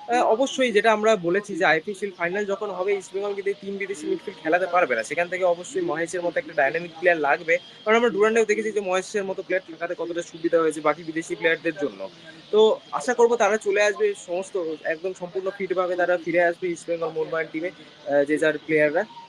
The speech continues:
তো, আহ, হতে পারে একটা হাই ভোল্টেজ ফাইনাল আমরা অবশ্যই দেখতে পারি। আরেকজন লিখছে, "সবাই ইস্টবেঙ্গল সমর্থকরা খুব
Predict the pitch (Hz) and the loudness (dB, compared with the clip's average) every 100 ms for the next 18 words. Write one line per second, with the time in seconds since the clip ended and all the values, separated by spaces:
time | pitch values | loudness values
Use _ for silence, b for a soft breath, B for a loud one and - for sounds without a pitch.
0 | - 220 226 220 - - - 180 262 240 | -4 2 2 2 -2 -6 -4 2 4 6
1 | 180 175 165 175 175 180 - 175 170 165 | 6 4 0 2 -2 -4 -4 -4 0 -2
2 | 165 165 156 - 165 135 - 113 104 98 | -2 -4 -4 -6 -4 -4 -6 -8 -8 -10
3 | - - - 320 - - 240 247 320 165 | -18 -20 -20 -20 -20 -20 -20 -16 -6 -2
4 | 175 175 170 - 180 202 220 233 196 196 | -2 -2 -2 -4 -6 0 2 2 0 -2
5 | 202 202 190 190 165 190 208 | -4 -2 -2 -2 -6 -6 -6